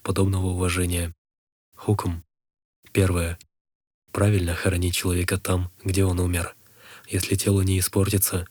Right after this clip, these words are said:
то дозволено перенести его на родину или в другое место, куда желают его близкие родственники, которые ставят могилу, и похоронить там.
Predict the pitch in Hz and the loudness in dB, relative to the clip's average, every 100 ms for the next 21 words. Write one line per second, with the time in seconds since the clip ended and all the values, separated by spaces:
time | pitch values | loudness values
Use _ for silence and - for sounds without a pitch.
0 | - - 101 101 98 110 95 85 85 92 | -14 -8 0 2 4 4 2 0 -2 0
1 | 90 90 - - 101 98 92 92 90 90 | 0 -2 0 2 2 2 2 0 0 -2
2 | 87 85 _ _ _ _ - 101 101 104 | -4 -8 _ _ _ _ -2 2 4 4
3 | 104 98 87 87 - - 87 - - - | 4 4 2 0 0 -2 -4 -10 -10 -4
4 | 95 87 90 90 95 98 101 98 98 90 | -2 0 0 0 0 2 2 2 0 0
5 | - 117 92 90 - 90 90 90 87 _ | 0 0 2 0 -2 -4 -4 -6 -6 _
6 | _ _ - - 117 98 92 - 92 87 | _ _ -6 -2 2 2 2 2 0 0
7 | 92 87 87 85 - - - 92 92 92 | -2 0 0 -2 -10 -12 -6 -4 -2 0
8 | 90 90 90 - 92 85 | 0 -2 -2 0 0 -2